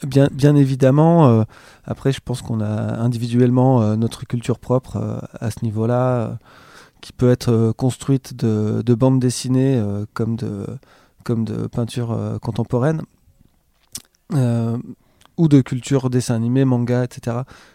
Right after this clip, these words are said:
qui font partie vraiment, euh, je pense, de la culture pop actuelle. Euh, et c'est des graphismes, euh, qui parlent à tous, qui sont vraiment, euh, bien ancrés dans notre inconscient collectif, qu'on peut retrouver, je pense, un peu au,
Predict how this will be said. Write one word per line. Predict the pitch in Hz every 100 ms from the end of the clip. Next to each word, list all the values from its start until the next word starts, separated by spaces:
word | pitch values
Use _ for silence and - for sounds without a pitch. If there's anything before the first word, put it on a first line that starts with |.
| _
qui | - 123
font | 143
partie | 135 113 135
vraiment, | 120 120 131 135
euh, | 120 117
je | 113
pense, | - 127
de | 113
la | 107
culture | - 120 123
pop | - 127 120
actuelle. | 107 - 117 120
Euh, | 117 113 - - _ _ _
et | 117
c'est | - 120
des | 117
graphismes, | 117 - 139 131 113
euh, | 104 104 107 107 113 - _ _ _ _ _
qui | - 123
parlent | 135 120
à | 120
tous, | - 175 165
qui | -
sont | - 123
vraiment, | 113 120 127 107
euh, |
bien | 110 127 131
ancrés | 127 - 139
dans | 120
notre | 117 -
inconscient | 113 123 -
collectif, | 120 123 117 170 - _ - - - _ _ _ _ _ -
qu'on | 127
peut | 143
retrouver, | - 135 147 156
je | -
pense, | 139 135 - - _ _ _ -
un | 117
peu | 131
au, | 127